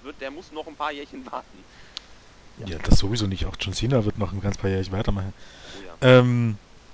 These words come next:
Speaker 2: das Ding ist einfach, dass W W E, wie gesagt, überhaupt, was Booking angeht, die Titel, man ist halt weg davon, das, äh, zu booken wie eine klassische Sportshow, äh, dass, dass, ähm, wirklich dort von Woche zu Woche ein Wettkampf passiert,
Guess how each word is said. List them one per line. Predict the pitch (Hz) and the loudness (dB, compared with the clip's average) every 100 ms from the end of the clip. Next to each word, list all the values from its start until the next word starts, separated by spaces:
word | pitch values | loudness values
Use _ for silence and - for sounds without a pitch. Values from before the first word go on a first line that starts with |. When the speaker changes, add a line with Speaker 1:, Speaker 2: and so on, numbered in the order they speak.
| - - - | -20 -14 -6
Speaker 2:
das | 120 117 | 4 6
Ding | 139 185 | 6 6
ist | 147 | 8
einfach, | 131 - - | 8 8 6
dass | 120 - - 117 | 8 8 6 0
W | 117 | 2
W | 120 120 | 2 2
E, | |
wie | 117 | 0
gesagt, | 113 131 127 - - | 2 2 2 -4 -6
überhaupt, | 120 110 139 - - - - | 0 2 2 0 -16 -18 -14
was | 117 113 - | 0 2 4
Booking | 151 131 117 | 2 -2 -2
angeht, | 110 110 110 | 0 0 -2
die | - | -2
Titel, | - - - 113 - - - - | 4 6 6 2 -4 -14 -18 -12
man | - 143 | -2 2
ist | 185 | 6
halt | 165 135 | 8 6
weg | 147 - | 4 2
davon, | 131 127 127 120 | 4 4 4 4
das, | 110 - | 4 4
äh, | 117 123 117 98 | 2 -2 -2 -6
zu | 101 123 | -6 0
booken | 120 135 120 | 2 2 0
wie | |
eine | 120 117 | -2 2
klassische | 123 120 - 110 | 6 6 6 2
Sportshow, | - 120 - 123 117 117 - | -2 -2 -2 0 0 0 -2
äh, | 117 110 | -4 -2
dass, | 101 107 - - - - - - - - | 0 2 2 0 -8 -16 -20 -20 -20 -8
dass, | - 110 104 - - | 2 4 6 6 4
ähm, | 113 104 104 | -2 -2 0
wirklich | 117 127 123 - | 2 4 4 4
dort | 117 | 4
von | - 117 | 2 2
Woche | 135 - | 2 0
zu | 117 | 0
Woche | 120 117 | 0 2
ein | 110 | 4
Wettkampf | 110 - 123 120 - | 2 2 2 0 0
passiert, | 117 110 113 110 | -4 2 4 6